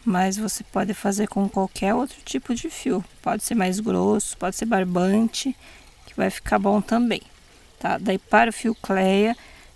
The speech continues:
eu usei a agulha um e vinte e cinco, tá? Então, vamos iniciar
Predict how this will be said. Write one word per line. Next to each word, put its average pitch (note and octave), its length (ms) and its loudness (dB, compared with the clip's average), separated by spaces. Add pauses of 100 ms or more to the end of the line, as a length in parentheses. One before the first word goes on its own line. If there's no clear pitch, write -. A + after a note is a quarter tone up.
(140)
eu G#3 100 2
usei G3 420 2
a G#3 40 4
agulha F#3+ 580 -2 (220)
um G3 120 4
e F#3 80 4
vinte F3 280 -2
e - 60 -4
cinco, - 500 -2 (720)
tá? G#3 260 -2 (1700)
Então, F3+ 280 -4
vamos F3 340 -4
iniciar G3 680 0